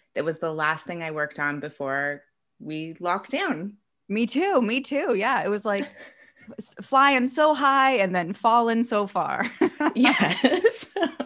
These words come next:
Speaker 1: So nice to see you on the flip side, sort of, as we
Speaker 2: Sure.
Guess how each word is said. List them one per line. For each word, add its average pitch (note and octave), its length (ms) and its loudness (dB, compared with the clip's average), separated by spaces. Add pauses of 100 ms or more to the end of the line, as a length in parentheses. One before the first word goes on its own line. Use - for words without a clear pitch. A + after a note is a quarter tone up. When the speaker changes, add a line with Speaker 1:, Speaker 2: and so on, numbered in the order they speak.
(500)
Speaker 1:
So A#3+ 140 2
nice A#3 240 4
to C4+ 120 2
see B3 160 4
you G#3 100 4
on F#3+ 340 2
the G3 100 0
flip G3 420 -2
side, B3 340 4
sort G#3 340 4
of, F4 460 2
as A3+ 220 4
we A3 200 2
Speaker 2:
Sure. C#4 580 2